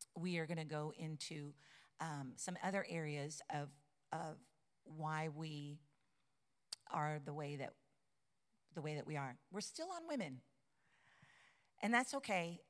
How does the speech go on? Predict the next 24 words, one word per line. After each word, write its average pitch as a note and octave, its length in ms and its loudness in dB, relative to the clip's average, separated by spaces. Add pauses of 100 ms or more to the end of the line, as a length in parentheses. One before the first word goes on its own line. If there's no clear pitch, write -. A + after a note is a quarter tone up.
uh, E3 220 6 (280)
because F#3+ 320 4
there's F3 160 0
a F3+ 40 4
lot F3 240 2
to - 60 -2
talk F3+ 260 2
about D3 280 2
when D#3+ 100 2
it D3 100 -2
comes D#3+ 300 -2
to C#3+ 120 -2
us C#3+ 160 -4
ladies. C#3+ 480 -4 (160)
Um, D3 360 0 (840)
but F#3 180 4 (480)
we F#3+ 180 0
also, F#3 540 0 (120)
um, C#3+ 400 -2 (960)
want F#3 220 0
to - 80 -4
be F#3 80 2
very E3 220 4
careful D#3+ 420 -2